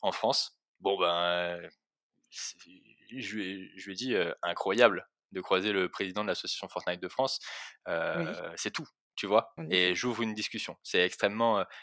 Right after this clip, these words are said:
Speaker 1: conversationnel et re-, relationnel, heu, là-dessus.
Speaker 2: Mmh.
Speaker 1: Et ensuite, quand on allait un peu plus loin dans, dans, dans la conversation, qu'on, qu'on arrivait sur le, heu, le, le terrain pro,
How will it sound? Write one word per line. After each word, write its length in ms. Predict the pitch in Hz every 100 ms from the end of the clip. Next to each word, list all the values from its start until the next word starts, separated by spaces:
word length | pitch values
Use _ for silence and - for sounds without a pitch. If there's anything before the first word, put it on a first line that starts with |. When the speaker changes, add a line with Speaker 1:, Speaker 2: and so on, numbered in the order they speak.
| -
Speaker 1:
conversationnel 640 | 113 107 - - 110 127 95
et 100 | 92
re-, 220 | 107 107
relationnel, 600 | 92 104 107 - 98 92 -
heu, 40 | - - 85 85 -
là-dessus. 200 | 190 175
Speaker 2:
Mmh. 40 | - - - -
Speaker 1:
Et 60 | 143
ensuite, 400 | 120 180 190 - - -
quand 140 | - 123
on 60 |
allait 140 | 107 101
un 80 | 101
peu 100 | 110
plus 140 | -
loin 120 | 110
dans, 320 | 104 92 92 90
dans, 200 | 90 82
dans 80 | 90
la 100 | 87
conversation, 580 | 90 87 90 - 143 160 _ _ - -
qu'on, 320 | 101 98 95
qu'on 140 | 101
arrivait 240 | 98 98 101
sur 160 | -
le, 100 | 87 87 85 82
heu, 20 |
le, 200 | 85 87 78
le 120 | 87
terrain 300 | - 85 82
pro, 320 | - 135 -